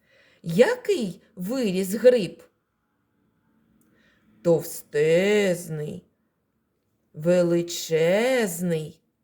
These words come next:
грубезний.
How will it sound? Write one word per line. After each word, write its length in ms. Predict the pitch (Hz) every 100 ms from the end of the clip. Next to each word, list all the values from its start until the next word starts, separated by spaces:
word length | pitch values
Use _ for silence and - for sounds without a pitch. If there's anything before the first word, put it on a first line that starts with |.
| _ _ _ _ _ _ _ _ _ _
грубезний. 1500 | 165 196 214 240 202 175 254 247 190 165 165 165 151 156 -